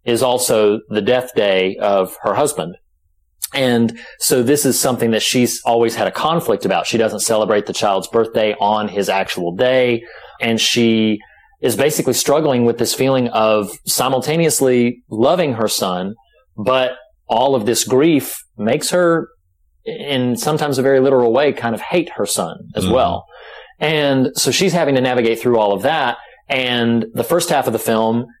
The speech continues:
Speaker 1: you kind of feel the frustrations that she's having with the child, but it,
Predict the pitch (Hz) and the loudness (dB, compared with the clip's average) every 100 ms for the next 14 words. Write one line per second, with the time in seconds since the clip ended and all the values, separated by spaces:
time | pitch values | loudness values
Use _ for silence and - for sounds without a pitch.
0 | _ 107 120 127 127 117 - 165 165 104 | _ -2 0 0 -2 -4 0 2 4 4
1 | 98 95 117 - 131 123 101 104 110 107 | 0 0 0 2 0 0 -2 -2 -2 0
2 | 120 104 95 95 120 101 87 98 92 _ | -2 -2 -6 -4 -2 0 0 -2 -4 _
3 | 110 | -4